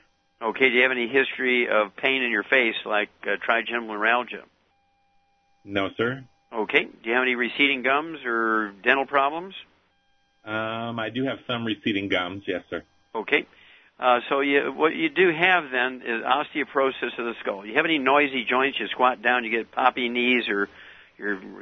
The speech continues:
Speaker 1: shoulder clicks when you lift your arm up, anything like that?
Speaker 2: Um,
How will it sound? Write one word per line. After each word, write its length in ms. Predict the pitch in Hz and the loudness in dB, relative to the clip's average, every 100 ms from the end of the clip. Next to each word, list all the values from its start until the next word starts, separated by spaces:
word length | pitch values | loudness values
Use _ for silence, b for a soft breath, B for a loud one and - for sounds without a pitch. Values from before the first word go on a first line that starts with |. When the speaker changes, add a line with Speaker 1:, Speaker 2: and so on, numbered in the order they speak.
| - | 2
Speaker 1:
shoulder 320 | 135 127 120 | 4 6 4
clicks 300 | - 135 123 | 2 2 2
when 100 | 123 | -2
you 100 | 113 | 0
lift 140 | 117 120 | 0 0
your 120 | 113 | 0
arm 200 | 117 123 | 2 2
up, 120 | 120 117 | 2 2
anything 260 | 113 120 | 2 2
like 180 | 117 117 | 2 2
that? 180 | 120 123 - _ _ _ _ _ _ - | 2 0 -4 _ _ _ _ _ _ -10
Speaker 2:
Um, 360 | 113 113 113 107 | -6 -4 -6 -8